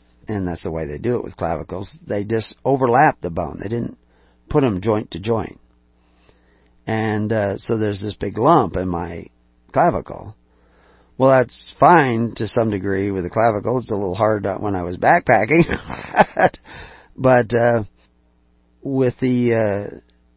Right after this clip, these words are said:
femur bone, it makes your leg shorter. And his leg was shorter. And he walked with this terrible limp.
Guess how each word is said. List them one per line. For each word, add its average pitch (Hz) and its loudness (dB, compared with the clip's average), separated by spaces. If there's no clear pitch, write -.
femur 208 4
bone, 62 -8
it 135 0
makes 123 -2
your 117 0
leg 135 2
shorter. 160 2
And 104 -4
his 120 0
leg 98 -4
was 98 -4
shorter. 165 -2
And 104 -2
he 127 2
walked 127 2
with 117 -2
this 101 -6
terrible 117 0
limp. - 0